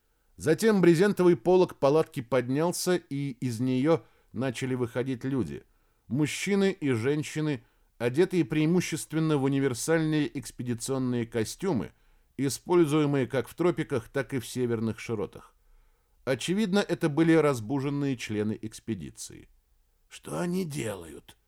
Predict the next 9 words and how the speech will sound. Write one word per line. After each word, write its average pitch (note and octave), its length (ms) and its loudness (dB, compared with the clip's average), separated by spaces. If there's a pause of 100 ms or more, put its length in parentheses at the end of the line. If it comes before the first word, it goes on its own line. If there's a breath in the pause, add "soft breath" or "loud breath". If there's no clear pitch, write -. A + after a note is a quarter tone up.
(500)
послышался D#3 680 -2
шепот A#2+ 380 -6
Мирадзе. D2+ 440 -4 (920)
Камуфляжные D3+ 760 2
парни, E3+ 580 4 (280 soft breath)
вооруженные D#3 800 2
винтовками C#3 640 -2
и B2 360 -6
автоматами, C3+ 840 -4